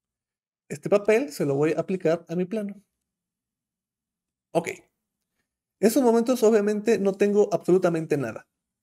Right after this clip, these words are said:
El spline no se renderiza. Lo que quiero hacer es utilizar un efecto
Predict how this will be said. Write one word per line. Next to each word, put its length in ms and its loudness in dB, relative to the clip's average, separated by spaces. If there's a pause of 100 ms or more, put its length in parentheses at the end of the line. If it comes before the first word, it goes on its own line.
(100)
El 220 2
spline 320 2
no 100 -2
se 120 -2
renderiza. 440 0 (1500)
Lo 100 4
que 120 -2
quiero 180 2
hacer 380 0 (680)
es 360 0
utilizar 720 0
un 440 -6
efecto 640 -6